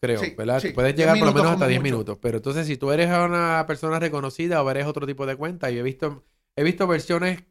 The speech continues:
Speaker 1: encontradas, algunos dicen que si la cuenta tiene que estar verificada, otros dicen que tiene que tener más de diez mil seguidores, otros dicen que de alguna manera la plataforma te cataloga como influencer o como un super creador de contenido y te da más espacio.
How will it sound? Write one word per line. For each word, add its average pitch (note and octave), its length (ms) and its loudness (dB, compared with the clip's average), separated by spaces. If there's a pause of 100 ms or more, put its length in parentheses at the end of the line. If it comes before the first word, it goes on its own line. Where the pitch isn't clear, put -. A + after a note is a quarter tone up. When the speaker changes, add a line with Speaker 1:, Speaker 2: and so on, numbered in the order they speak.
(200)
Speaker 1:
encontradas, D3 600 0
algunos C#3+ 260 -2
dicen D3+ 240 -4
que C3+ 100 -8
si C3+ 100 -4
la A#2+ 100 -4
cuenta B2+ 260 -8
tiene C3 200 -6
que C3 60 -6
estar B2+ 160 -8
verificada, C3 560 -2
otros C3+ 200 -4
dicen B2+ 200 -10
que A#2+ 80 -10
tiene B2 140 -8
que A#2+ 100 -12
tener A#2+ 200 -10
más B2 160 -8
de A#2+ 260 -8 (320)
diez B2 180 -4
mil B2+ 160 -2
seguidores, E3+ 600 2
otros D#3+ 260 -4
dicen D3 220 -8
que C3+ 100 -6
de - 560 -10
alguna E3+ 260 0
manera E3+ 480 2
la D#3 140 4
plataforma C#3+ 500 -2
te D3+ 140 -2
cataloga C3 540 -2
como B2 420 -4
influencer D#3 880 -2
o C3 80 -2
como A#2+ 240 -4
un B2 120 -8
super C3 300 -4
creador B2+ 300 -2
de C3+ 80 -2
contenido C3 440 -4
y - 20 -2
te B2 80 -6
da A2+ 120 -4
más A#2+ 120 -6
espacio. D3 480 -4